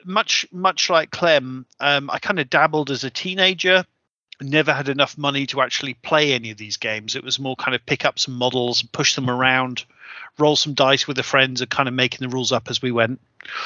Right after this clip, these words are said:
And then, um, yeah, the inevitable happened and, uh, dropped off as a teenager, came back in my early thirties, uh, tried a, a load of games that were being played locally. So I tried, uh, Guild Ball,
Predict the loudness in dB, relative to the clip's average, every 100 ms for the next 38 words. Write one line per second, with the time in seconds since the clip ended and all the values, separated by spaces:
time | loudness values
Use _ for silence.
0 | -6 -6 -6 -2 0 2 2 2 2 4
1 | 4 4 0 -10 -14 _ 0 2 2 0
2 | -2 2 0 0 -6 -4 0 0 -2 -8
3 | -8 -8 -8 -8 -4 2 4 4 0 -6
4 | 2 2 2 0 0 0 -6 -2 0 2
5 | 2 2 4 4 2 _ _ _ -2 0
6 | 2 0 0 0 2 2 0 -2 0 0
7 | -2 -4 -4 0 0 -2 -10 -20 -18 -12
8 | -2 2 2 0 -2 -2 0 -4 -4 -6
9 | -2 0 0 0 0 2 2 -2 -6 -8
10 | -6 -4 -2 -2 -2 0 0 2 0 0
11 | -4 -2 0 -2 -2 0 0 0 -2 -2
12 | 0 2 2 4 4 6 4 4 0